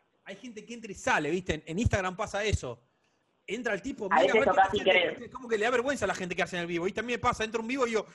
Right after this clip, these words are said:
Speaker 1: "No, me voy, me voy, me voy, me voy". Acá pasa desapercibido porque hay mucha gente igual. Pero los, los de Instagram,
Speaker 2: Claro.
Speaker 1: ¿viste? Son medio, ¿viste? Te mido y me voy. No se dan cuenta los de Instagram el quilombo que estamos haciendo.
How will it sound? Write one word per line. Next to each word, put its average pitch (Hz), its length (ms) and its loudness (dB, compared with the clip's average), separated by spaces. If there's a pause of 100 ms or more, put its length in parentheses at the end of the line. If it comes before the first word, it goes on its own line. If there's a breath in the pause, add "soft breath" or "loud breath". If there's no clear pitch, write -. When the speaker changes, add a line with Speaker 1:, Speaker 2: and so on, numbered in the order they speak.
Speaker 1:
"No, 254 100 0
me 262 100 2
voy, 277 140 4
me 262 140 2
voy, 262 120 0 (160)
me 247 120 0
voy, 247 140 0
me 254 40 -2
voy". 214 240 0 (200)
Acá 165 220 -2
pasa 233 200 -4
desapercibido 202 540 -6
porque 208 120 -4
hay 202 40 -10
mucha 208 180 -8
gente 214 300 -8
igual. 147 320 -6 (420)
Pero 160 240 -4
los, 160 160 -6
los 156 160 -6
de 190 80 0
Instagram, 220 300 0
Speaker 2:
Claro. 151 120 6
Speaker 1:
¿viste? 208 160 -4
Son 208 80 -12
medio, 240 240 -4
¿viste? 196 360 -6 (240)
Te 185 120 -6
mido 277 280 -6
y 240 40 -8
me 226 100 -6
voy. 220 300 -4 (460)
No 185 100 -16
se 214 120 -6
dan 220 140 -6
cuenta 233 260 -4
los 190 100 -6
de 202 60 -8
Instagram 208 300 -10
el 160 80 -16
quilombo 208 240 -10
que 180 60 -12
estamos 190 220 -14
haciendo. 170 400 -12